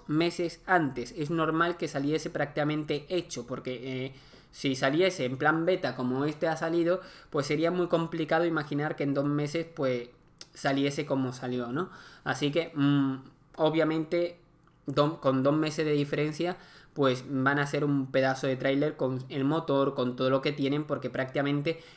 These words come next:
lo único que tienen que hacer en esos dos meses es, eh, pues, marketing, eh, lo que viene siendo también distribución y perfilar alguna cosa, pero ya poco. Así que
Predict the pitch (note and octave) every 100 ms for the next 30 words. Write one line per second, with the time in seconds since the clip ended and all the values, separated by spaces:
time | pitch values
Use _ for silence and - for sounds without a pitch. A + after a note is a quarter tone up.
0 | - C3+ C#3 C#3+ C#3+ C#3 C#3+ C#3 C3+ C3
1 | C3 C3+ C3+ C#3+ C3+ C3+ D3+ D#3+ C#3+ C#3
2 | - - - - C#3+ B2+ B2+ B2 B2 A#2+
3 | A2 - _ - - C3+ B2+ B2 C3+ D3+
4 | F#3+ F#3+ G3 A3 G#3+ A3 - D#3 C3+ C3
5 | B2+ B2+ B2+ B2 B2+ B2+ C#3 D3+ D3 D3+
6 | C#3+ C#3+ C#3+ C#3 C3+ - C3+ C3+ C#3+ G3+
7 | A#3+ B3 - - - E3 D3 D3 C3 C#3+
8 | C#3+ D3 C#3+ C#3+ C3+ C3 F3+ A3+ A#3 A3+
9 | C3+ B2+ D3+ E3 C3 B2 - - - -
10 | - _ - C3+ B2 C#3+ F3 G#3+ -